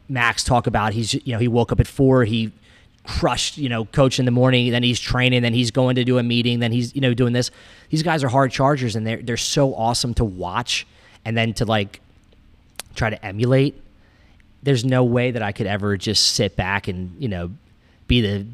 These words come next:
the player B. I gotta try to keep up with these guys. So I, it's having a good friend group, um, and support system through, through my own family is, uh, is a really big part of it too. So, like, without any support from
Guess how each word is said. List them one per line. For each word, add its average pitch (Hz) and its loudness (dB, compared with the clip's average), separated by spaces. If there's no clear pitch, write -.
the 101 -4
player 117 2
B. 117 2
I 92 -4
gotta 117 -2
try 117 0
to 110 0
keep 123 -4
up 117 -2
with 147 -4
these 95 -6
guys. 85 -8
So 123 0
I, 113 0
it's 123 -6
having 170 0
a 165 0
good 139 0
friend 110 -2
group, 107 -2
um, 95 -6
and 113 -6
support 120 -2
system 113 -2
through, 104 -4
through 113 -6
my 101 -4
own 107 -2
family 101 -2
is, 110 -2
uh, 90 -4
is 120 -2
a 107 0
really 104 0
big 95 -6
part 92 -2
of 87 -8
it - -12
too. 90 -6
So, 95 -4
like, 95 -6
without 139 0
any 123 0
support 110 -2
from 98 -6